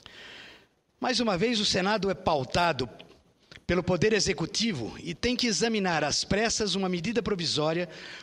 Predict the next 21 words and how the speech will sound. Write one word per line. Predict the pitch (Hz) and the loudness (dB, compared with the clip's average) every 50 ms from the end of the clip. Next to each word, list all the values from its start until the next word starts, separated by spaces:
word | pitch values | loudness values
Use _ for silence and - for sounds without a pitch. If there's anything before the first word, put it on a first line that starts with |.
| - - | -14 -6
com | - 233 247 | -2 0 0
impacto | 233 214 185 - - 226 233 220 - - 196 170 | 0 0 -2 0 0 0 0 0 -2 -4 -2 0
significativo | - - - 285 240 262 262 247 - 233 - 226 214 214 - 180 165 131 98 80 87 87 - | 0 0 0 0 0 0 -2 -2 -2 0 0 0 0 0 -2 -2 -2 -2 -2 -4 -8 -10 -6
sobre | - - - 190 180 160 170 | -4 -2 -2 -2 0 0 0
a | 165 135 | 0 0
vida | 127 180 196 175 | 0 -2 -2 -2
de | 160 151 143 | -4 -4 -4
todos | - - 202 202 156 147 | -2 -2 -2 0 0 -2
os | 170 151 123 | -4 -4 -4
brasileiros. | 147 156 151 127 135 123 107 98 90 82 - - - - - _ _ _ _ - - - - - - - - - - - - - - - _ _ _ _ - | -4 -4 -2 -2 -2 -2 -4 -4 -4 -6 -6 -6 -6 -6 -8 _ _ _ _ -20 -20 -18 -18 -18 -16 -16 -20 -20 -20 -20 -20 -20 -20 -20 _ _ _ _ -6
É | - | -4
difícil | 233 220 240 214 - 311 294 - 285 254 | -2 -2 -2 -2 0 0 0 0 0 0
imaginar | 220 220 175 - 165 156 170 180 143 107 - - - - - - _ - - - - - - _ - | 0 2 2 0 2 2 2 2 2 2 0 -6 -12 -16 -20 -20 _ -20 -20 -20 -20 -20 -20 _ -8
que | - 214 | -4 0
uma | 202 226 | 0 0
medida | 226 220 202 160 254 269 277 | 0 0 0 0 0 0 0
provisória | 226 185 247 202 226 190 139 160 151 127 110 98 90 - | 0 0 0 0 0 0 0 2 2 0 0 -2 -4 -6
chegue | - - - - - 196 185 | -6 -4 -2 0 0 0 0
ao | 208 196 | 0 0
Congresso | - 190 180 165 143 160 196 240 247 - - | 0 -2 -2 -2 -2 0 0 0 0 0 -2
Nacional | 220 220 196 - 220 208 165 135 123 117 113 - - - | -2 -2 -2 0 0 2 2 2 2 2 0 -4 -10 -18